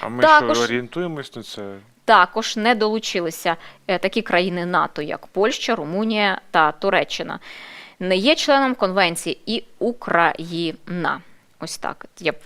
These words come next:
Speaker 2: тобі кажу про країни, які, е,
Speaker 1: Не нервуйся, добре.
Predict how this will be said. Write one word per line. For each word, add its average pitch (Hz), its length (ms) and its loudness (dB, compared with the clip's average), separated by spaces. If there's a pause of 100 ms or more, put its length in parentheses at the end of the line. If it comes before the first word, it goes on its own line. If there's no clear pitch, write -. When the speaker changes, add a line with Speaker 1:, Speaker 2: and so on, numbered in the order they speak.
Speaker 2:
тобі 160 240 -6
кажу 208 320 -2
про 220 160 0
країни, 226 540 2
які, 202 480 0
е, 208 340 2
Speaker 1:
Не 180 420 0
нервуйся, 131 500 -2
добре. 123 420 0